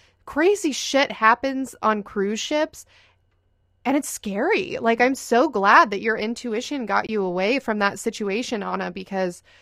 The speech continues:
yeah, it's, it's, I don't know. It just gives me the chills to think about it. And it really makes me think twice about going on cruises in general, which maybe is bad because, like, you shouldn't let anxiety get the best of you, but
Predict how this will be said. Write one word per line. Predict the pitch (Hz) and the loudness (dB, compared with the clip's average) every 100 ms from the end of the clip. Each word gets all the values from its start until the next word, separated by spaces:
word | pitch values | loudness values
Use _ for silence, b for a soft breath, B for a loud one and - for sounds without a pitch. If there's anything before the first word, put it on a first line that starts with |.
| b b | b b
yeah, | 202 233 285 | 0 6 6
it's, | 214 247 - - - | 6 0 -4 -14 -8
it's, | 262 - - _ _ 233 | -8 -8 -16 _ _ -2
I | |
don't | 269 | 0
know. | 226 214 185 | 2 2 2
It | 247 - | 0 0
just | 294 302 | -4 0
gives | 254 254 | 0 2
me | 285 | 0
the | 262 | -4
chills | - 220 196 - | -2 -2 -2 -4
to | 208 | -6
think | 208 196 | -6 -2
about | 196 196 | 4 4
it. | 190 | 4
And | 196 | 0
it | 208 | -2
really | 196 214 233 | 0 2 2
makes | 233 208 - | 2 -2 -4
me | 214 | -4
think | 208 190 | -4 -4
twice | - 196 202 | 0 0 -2
about | 185 185 180 - b b b _ - | -2 0 0 -4 b b b _ 0
going | 214 220 214 | 4 4 4
on | 202 | 0
cruises | 196 190 208 208 196 | 0 0 2 -2 -2
in | 196 | -2
general, | 185 190 180 180 180 - b b - | 0 0 0 0 -2 -6 b b -2
which | 214 | 0
maybe | 240 247 247 254 | 4 4 4 4
is | 254 | 2
bad | - 220 214 226 | 6 8 8 6
because, | 202 208 220 196 | 2 -2 -2 0
like, | 208 202 | 0 0
you | 220 | -4
shouldn't | - 208 202 | -4 -4 0
let | 202 | 0
anxiety | 196 196 208 202 196 | 2 0 0 0 0
get | 196 | -4
the | 185 | -2
best | 185 190 - | 0 0 -2
of | 190 | -4
you, | 175 | -4
but | 170 175 | -2 -2